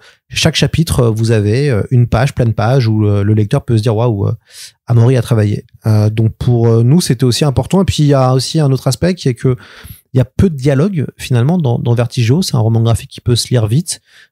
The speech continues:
Euh, ça, c'est un vrai parti pris, euh, qui plaît ou qui ne plaît pas. Mais du coup, euh, moi, je trouvais ça aussi intéressant, euh, que on n'est pas obligé de, de, enfin, moi, je suis pas très, je suis pas très fan de ces albums où ça bavarde beaucoup. Et, et je me dis qu'on n'est pas obligé de tout expliquer. On peut vraiment jouer, euh, sur l'intelligence du lecteur.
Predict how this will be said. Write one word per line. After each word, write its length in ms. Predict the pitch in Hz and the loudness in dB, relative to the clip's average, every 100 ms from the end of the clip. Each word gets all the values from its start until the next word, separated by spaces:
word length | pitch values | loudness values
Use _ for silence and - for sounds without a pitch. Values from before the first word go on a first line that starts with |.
| _ | _
Euh, 160 | 117 117 | -2 0
ça, 180 | - 143 | 2 2
c'est 140 | 139 | 2
un 140 | 113 | 2
vrai 200 | 107 117 | 2 2
parti 480 | 156 - - - - | 0 -2 -8 -6 -4
pris, 440 | 123 98 120 160 - _ _ _ _ - | -2 -2 -2 -4 -8 _ _ _ _ 0
euh, 240 | 113 107 | 2 2
qui 220 | 104 - | -2 -8
plaît 220 | 117 131 135 | -2 0 0
ou 100 | 123 | 0
qui 120 | 143 | -2
ne 40 | |
plaît 220 | 131 131 120 | 0 -2 0
pas. 220 | 139 196 | 0 2
Mais 140 | 165 | 0
du 160 | 127 123 | 0 -2
coup, 360 | - 170 180 | -2 0 2
euh, 200 | 165 135 | 2 2
moi, 200 | 131 127 | 2 0
je 60 | 143 | -2
trouvais 200 | - 139 | 0 0
ça 120 | 131 | 2
aussi 200 | 139 - | 0 0
intéressant, 800 | 151 131 143 131 120 160 170 151 | 0 0 0 0 0 0 2 2
euh, 80 | 127 | 0
que 320 | - 131 127 - _ _ _ _ - | -2 -2 -2 -6 _ _ _ _ -2
on 60 | |
n'est 60 | 127 | 2
pas 100 | 156 | 2
obligé 260 | 160 135 160 | 2 0 2
de, 140 | 135 120 135 139 | 0 -2 -10 -8
de, 320 | 135 131 - | -4 -4 -2
enfin, 140 | 127 | 0
moi, 100 | 127 | 2
je 60 | 139 | 0
suis 100 | - | 0
pas 120 | 143 | -4
très, 180 | - 147 | -2 -4
je 60 | 123 | -2
suis 100 | - | -2
pas 80 | |
très 160 | 147 156 | -2 0
fan 140 | 156 | 0
de 80 | 151 | 0
ces 160 | 127 127 | 0 -2
albums 260 | 123 143 | 0 0
où 40 | 131 | 0
ça 100 | 127 | 2
bavarde 320 | 120 131 127 | 2 2 2
beaucoup. 340 | 123 - 135 - _ _ _ _ _ | 0 0 -6 -6 _ _ _ _ _
Et, 400 | 120 113 113 117 | 2 2 2 2
et 60 | |
je 100 | 107 | 2
me 80 | 123 | 2
dis 100 | 123 | 2
qu'on 100 | - | 0
n'est 80 | 120 | 0
pas 100 | 131 | 0
obligé 160 | 123 127 | -2 -4
de 40 | |
tout 160 | - 127 | -4 -6
expliquer. 460 | - 135 143 160 | -2 -4 0 0
On 100 | 156 | 2
peut 80 | 123 | 0
vraiment 320 | 113 135 151 | 2 2 2
jouer, 200 | 123 135 | 2 2
euh, 200 | 143 135 | 2 0
sur 160 | 113 123 | 0 -2
l'intelligence 380 | 113 123 135 117 | 0 0 0 0
du 100 | 120 | 0
lecteur. 400 | 117 - 123 | 0 -4 -8